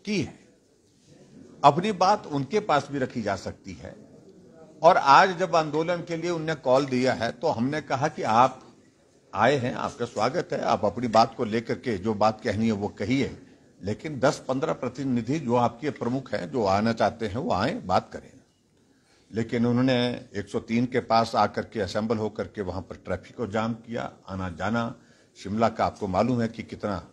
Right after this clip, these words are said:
कठिन हुआ, लोगों को परेशानी हुई उस कारण से। और उसके बाद पुलिस के साथ भी स्कफल करने की कोशिश की।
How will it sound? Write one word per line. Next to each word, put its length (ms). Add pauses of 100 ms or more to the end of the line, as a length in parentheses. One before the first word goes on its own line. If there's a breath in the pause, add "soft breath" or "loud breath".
(120)
कठिन 240
हुआ, 200
लोगों 320
को 160
परेशानी 460
हुई 280
उस 160
कारण 320
से। 180 (840 soft breath)
और 140
उसके 260
बाद 320 (100)
पुलिस 240
के 120
साथ 300
भी 60
स्कफल 460
करने 300
की 120 (140)
कोशिश 360
की। 140